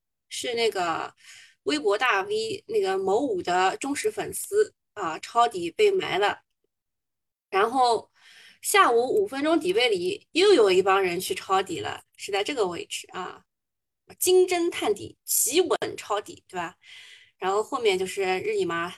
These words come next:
退钱，<laughs> 对吧？就是这两波又多，就早上的那一波，在下午看来完全不是事儿了。那早上那一波进去的人，直接被套五个点、十个点的都有，对吧？下午进去的那波人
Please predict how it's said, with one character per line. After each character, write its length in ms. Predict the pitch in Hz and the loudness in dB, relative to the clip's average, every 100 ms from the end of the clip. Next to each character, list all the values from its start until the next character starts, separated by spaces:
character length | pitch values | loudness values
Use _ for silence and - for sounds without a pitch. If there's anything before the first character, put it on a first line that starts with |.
| - | -8
退 160 | - | -4
钱， 260 | 185 156 190 - - _ | -4 -6 -10 -12 -16 _
<laughs> 340 | - - - | -20 -20 -12
对 180 | - 220 | 0 0
吧？ 180 | 180 - 370 - - - | 0 -4 -14 -12 -14 -6
就 80 | 277 | -2
是 80 | |
这 120 | 285 339 | 2 2
两 280 | 220 190 | 2 0
波 280 | 190 262 269 | -6 -6 -2
又 200 | 285 240 | 2 2
多， 320 | 196 214 220 - _ - | 2 2 0 -4 _ -10
就 100 | 294 | -6
早 240 | 240 185 | -2 -2
上 180 | - 440 | 2 4
的 60 | 339 | 4
那 120 | 302 | 2
一 60 | 226 | -4
波， 380 | 240 247 254 - | -4 -4 -4 -8
在 180 | - 339 | -2 0
下 240 | 294 370 247 | 2 0 0
午 160 | 170 | -4
看 240 | - 285 220 | -8 -6 -4
来 360 | 165 180 - _ _ - | -2 -4 -6 _ _ -4
完 220 | 208 370 | 0 0
全 180 | - 247 | 0 -8
不 80 | 220 | -8
是 80 | 247 | -4
事 140 | 330 | -2
儿 140 | 220 | -2
了。 120 | - - _ - _ | -4 -12 _ -20 _
那 80 | 262 | -4
早 160 | 202 | -2
上 140 | 240 277 | -2 -2
那 80 | 247 | -2
一 80 | |
波 260 | 208 214 220 | -2 -2 -2
进 260 | - - 226 | -6 -8 -6
去 120 | 196 | -4
的 80 | 180 | -4
人， 380 | 165 165 170 - _ _ | -4 -4 -8 -12 _ _
直 160 | - 403 | -6 -4
接 240 | 269 320 | -4 -4
被 180 | 320 254 | -4 -6
套 480 | - 240 392 185 - | -6 -4 -4 -4 -10
五 160 | 180 359 | -6 -2
个 100 | 415 | 0
点、 260 | 359 - _ _ _ | -2 -8 _ _ _
十 200 | - - | -4 -2
个 80 | 294 | -2
点 140 | 196 | -4
的 80 | 170 | -2
都 140 | 196 | -4
有， 260 | 392 - - _ | -2 -4 -12 _
对 80 | 180 | -4
吧？ 220 | 175 180 _ - - - - - | -4 -6 _ -20 -20 -20 -18 -2
下 280 | 440 403 | 2 4
午 220 | 247 175 185 | 4 0 -4
进 280 | - 247 | -8 -6
去 160 | 220 208 | -4 -2
的 60 | 196 | 2
那 140 | 208 | 2
波 200 | 190 196 | 0 -4
人 300 | 170 147 143 | -4 -8 -12